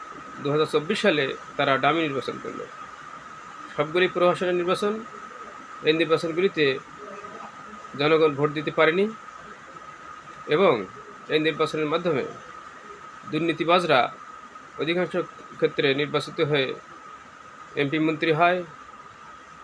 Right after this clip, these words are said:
যার কারণে তারা প্রশাসনের জেকে বসে। এই দুর্নীতিবাজ এমপি মন্ত্রীদের দ্বারা প্রশাসন আরও বেশি দুর্নীতিবাজ হয়ে ওঠে। হাজার হাজার কোটি কোটি,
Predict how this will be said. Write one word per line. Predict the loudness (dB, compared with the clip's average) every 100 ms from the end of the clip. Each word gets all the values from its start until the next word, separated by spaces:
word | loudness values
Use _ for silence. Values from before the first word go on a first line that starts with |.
| -20 -6
যার | 0 2
কারণে | 4 4 4
তারা | 2
প্রশাসনের | 0 -2 -2 -2 0 0 -2 -6 -20 -20 -18 -16 -8 -2
জেকে | 0 2
বসে। | 2 2 0 -2 -4
এই | -2
দুর্নীতিবাজ | 0 0 2 4 4 4
এমপি | -2 0
মন্ত্রীদের | -2 -2 -4 -4 0
দ্বারা | 2 2 -2 -10 -20 -20 -20 -20 -20 -20 -20 -20 -20 -20 -20 -20 -6
প্রশাসন | -4 -2 -2 0 -2 0
আরও | 2 2
বেশি | 0 -2
দুর্নীতিবাজ | 0 0 2 2 6
হয়ে | 6
ওঠে। | 6 2 -2 -8 -18 -20 -18 -18 -20 -20 -20 -20 -16 -6
হাজার | 2 4
হাজার | 4 2
কোটি | 2 0
কোটি, | 0 0